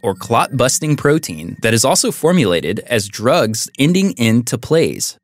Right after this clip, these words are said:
like alteplase. T P A works to dissolve clots, which is used to treat medical emergencies caused by clots that block blood flow,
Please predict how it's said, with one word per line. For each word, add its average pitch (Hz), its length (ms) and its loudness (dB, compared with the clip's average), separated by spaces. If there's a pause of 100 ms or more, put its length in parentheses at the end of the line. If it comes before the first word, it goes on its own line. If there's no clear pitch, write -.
(120)
like 123 220 -2
alteplase. - 800 -2 (340)
T 226 140 2
P 202 220 4
A 160 120 4
works 87 360 0
to 123 120 0
dissolve 98 460 0
clots, - 680 -4
which 135 160 2
is 117 120 0
used 113 260 0
to 208 60 -6
treat - 240 -4
medical 135 380 2
emergencies 143 680 0
caused 170 360 -2
by 82 140 -2
clots - 440 -4
that 90 200 0
block 95 380 2
blood 123 280 2
flow, 65 380 -8